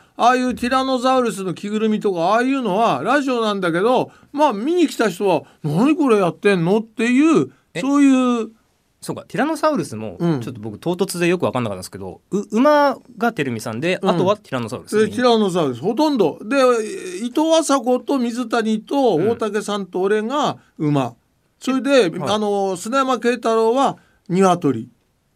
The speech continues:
Speaker 2: それはな-、どこから出てきたの？
Speaker 1: で、な-、なぜかっていうと、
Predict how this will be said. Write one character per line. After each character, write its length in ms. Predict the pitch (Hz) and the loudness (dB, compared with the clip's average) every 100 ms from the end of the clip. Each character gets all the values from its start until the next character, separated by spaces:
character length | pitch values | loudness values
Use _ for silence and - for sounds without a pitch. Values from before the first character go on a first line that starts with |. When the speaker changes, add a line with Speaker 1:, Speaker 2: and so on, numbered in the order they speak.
| _ _ _ _ _ | _ _ _ _ _
Speaker 2:
そ 220 | - - | -20 -8
れ 60 | 294 | -2
は 60 | 240 | 0
な-、 180 | 190 - | 0 -2
ど 160 | 151 | -6
こ 80 | 202 | -2
か 100 | 214 | 0
ら 40 | 262 | 2
出 100 | 302 | 4
て 80 | |
き 80 | 311 | 4
た 80 | 302 | 2
の？ 80 | 208 | -6
Speaker 1:
で、 60 | 220 | 0
な-、 120 | 330 | 2
な 0 | |
ぜ 120 | 320 262 | 2 2
か 120 | 214 | 0
っ 40 | |
て 100 | - | 0
い 20 | |
う 20 | 156 | -2
と、 220 | 160 | 0